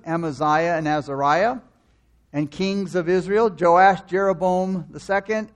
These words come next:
and his son Zechariah. Amaziah was a presumptuous king, and that is, he took things for granted. He stepped out of the boundaries that God set for him.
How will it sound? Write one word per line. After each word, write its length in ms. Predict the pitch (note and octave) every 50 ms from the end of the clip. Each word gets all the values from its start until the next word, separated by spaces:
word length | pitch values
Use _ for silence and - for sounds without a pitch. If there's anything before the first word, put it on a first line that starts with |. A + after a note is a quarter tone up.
| _ _ _
and 160 | E3 E3+ E3+
his 160 | F3 E3+ -
son 220 | - F3+ F3 F3 E3
Zechariah. 760 | D3+ F#3 F#3 F3 F3+ F#3 F3+ F3+ F#3 G3 G3 F3+ B2+ E2+ - - _ _ _ _ _ _ _ _ _ _ _ _ _ _ -
Amaziah 680 | F#3 G#3 G#3+ A3 G3+ D#3 G3 G#3+ A3 A#3 A#3 A#3+ A#3
was 160 | A3 A3 G3
a 80 | G#3 G3+
presumptuous 800 | G#3 - G#3 G#3 F3+ F#3 A#3 A#3+ - - A#3 G#3+ G3 F#3 F3+ -
king, 420 | - - E3+ D3 B2+ A#2 A2+ - - _ _ _ _ _ _ _ _ _ -
and 100 | D3+ D#3+
that 160 | F3+ F#3+ F#3
is, 280 | F#3 F3+ F3+ F3 F3+ - - _ _ _ _ _ _ _ _ _
he 140 | _ F#3 F#3
took 420 | F#3 - - A#3 A3+ A3+ - -
things 380 | A3+ A3 A3 G#3+ G#3+ G3+ G#3 -
for 180 | - - E3+
granted. 600 | D3+ B2 - F3+ F3+ F3+ F3+ F3 F3+ D3+ B2+ A2 A#2
He 420 | C3+ D#3 D#3 D3+ D3 C#3+ C#3 - - - _ _ _ _ _ _ _ _ _ _ _
stepped 480 | - - - _ G#3 A3 A3 A3 -
out 240 | - G#3+ G#3 F#3+ F#3
of 80 | E3+ E3+
the 60 | D#3+
boundaries 600 | C#3 - E3 E3+ F3 F3+ F3+ F3 D#3 D3+ C#3 B2
that 120 | D3+ C#3
God 300 | C3+ D#3 D#3 D#3 C#3+ C3+
set 400 | - - - - D#3 D#3 D3+ -
for 120 | - C#3+ C3
him. 400 | B2+ B2 A#2+ G2 F2+ - G#2